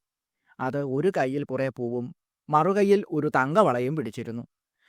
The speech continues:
അതിൽ എന്തോ വഞ്ചനയുണ്ടെന്ന് ബുദ്ധിയുള്ളവർക്ക് മനസ്സിലാക്കാനും കഴിഞ്ഞിരുന്നു. കുളത്തിനടുത്തായി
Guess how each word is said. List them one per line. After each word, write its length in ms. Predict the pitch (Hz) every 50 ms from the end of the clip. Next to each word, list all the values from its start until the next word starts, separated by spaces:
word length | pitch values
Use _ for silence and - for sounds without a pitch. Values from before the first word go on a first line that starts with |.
| _ - _ _ -
അതിൽ 340 | 196 208 208 269 262 240 208
എന്തോ 260 | 196 202 208 226 208
വഞ്ചനയുണ്ടെന്ന് 840 | 190 170 160 175 185 226 247 262 233 208 190 185 185 180 185 185 180
ബുദ്ധിയുള്ളവർക്ക് 800 | 175 170 180 180 165 170 262 285 226 170 160 160 151 151 147 170
മനസ്സിലാക്കാനും 840 | 165 156 147 147 147 - 233 196 139 131 117 135 135 135 151 180
കഴിഞ്ഞിരുന്നു. 520 | 190 165 131 120 113 107 107 110 113 117 - _ _ _ _ _ _ _ _ _ _ _ _ _ _ _ _ _ _ _ _ _ _ _ -
കുളത്തിനടുത്തായി 920 | 165 160 165 170 254 262 247 180 156 160 151 202 180 156 147 147 143 -